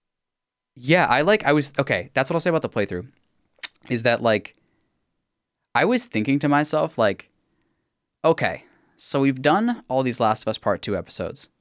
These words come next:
We've done, like, three of them, and they're three hours long, and that's nine hours. And then we've done, like, all of these Last of Us episodes, and I don't remember how long those are, but let's say with two hours long, we did three of those, right? And that's six hours. So it's like, we've done, like, fifteen hours, um, where Claire's just been a fucking star."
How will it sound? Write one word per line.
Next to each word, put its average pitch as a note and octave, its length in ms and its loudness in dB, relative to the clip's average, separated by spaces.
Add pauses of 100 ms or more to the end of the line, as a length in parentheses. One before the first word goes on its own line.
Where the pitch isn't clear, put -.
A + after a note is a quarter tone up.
(240)
We've C3+ 100 -14
done, B2+ 160 2
like, G#2+ 380 -4
three B2 240 -2
of A2+ 120 -2
them, A2 340 -4
and G2+ 100 -8
they're F#2 60 -6
three B2 200 2
hours A2 260 2
long, F2+ 320 -4 (300)
and G#2 60 -12
that's A2 160 -4
nine G#2 220 2
hours. E2+ 380 -6 (300)
And A2+ 140 0
then A#2 80 0
we've A#2 160 -4
done, C3+ 360 2
like, A2+ 220 -6
all A#2 160 2
of A2+ 60 -4
these G2+ 140 -6
Last D#3+ 260 0
of A2+ 60 -4
Us G#2 140 -4
episodes, F#2 580 -6 (100)
and G2 100 -6
I A#2 100 4
don't G2+ 80 2
remember G2+ 280 -2
how F#2 120 -4
long F#2 180 -8
those F2+ 140 -10
are, F2+ 140 -6
but F#2+ 60 -8
let's G#2+ 120 -6
say G#2 80 -6
with F2 160 -10
two G#2+ 200 -4
hours E2+ 240 -10
long, E2+ 200 -12
we - 60 -14
did - 120 -16
three G2+ 140 -4
of F2+ 40 -6
those, F2+ 220 -4
right? F2+ 160 -8
And G#2 100 -12
that's F2 160 -12
six - 240 -10
hours. D#2+ 200 -6
So - 40 -10
it's - 80 -12
like, G2+ 40 -14
we've G#2+ 80 -12
done, G#3+ 140 0
like, G#3+ 140 -4
fifteen C#3 460 0
hours, F#2+ 460 -2 (600)
um, F#2 420 -4 (600)
where G2+ 160 -2
Claire's A2+ 320 0
just G2+ 140 -8
been G#2+ 100 -2
a G2+ 60 -4
fucking F#2+ 240 -6
star." F2 480 -6